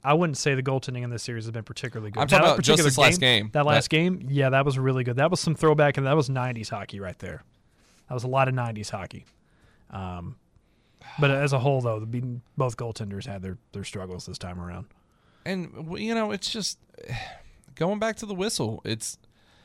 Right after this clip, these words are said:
Speaker 2: how, how can there not be a way,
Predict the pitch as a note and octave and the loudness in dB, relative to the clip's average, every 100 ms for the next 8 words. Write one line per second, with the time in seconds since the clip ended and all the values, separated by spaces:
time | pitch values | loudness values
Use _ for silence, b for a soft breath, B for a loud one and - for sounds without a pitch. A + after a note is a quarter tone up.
0 | b b - - F3+ G#3+ A3 G3+ F3+ - | b b -8 -2 2 4 4 2 -2 -12
1 | _ _ _ _ _ _ _ _ _ - | _ _ _ _ _ _ _ _ _ -6
2 | - F#3 A3+ - A3 F#3 F3+ D3+ C3 A#2 | -2 2 2 0 -2 0 0 2 0 0
3 | A#2+ B2 A2 A2 F2 E2 | 0 2 2 0 0 -6